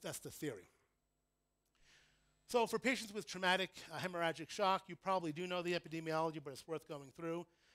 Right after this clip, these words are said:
It's the most common cause of death from one year of age to, to forty-six years of age.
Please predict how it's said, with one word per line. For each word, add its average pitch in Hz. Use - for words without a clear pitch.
It's 160
the 170
most 190
common 190
cause 170
of 139
death 190
from 147
one 160
year 165
of 151
age 160
to, 147
to 123
forty-six 151
years 185
of 160
age. 175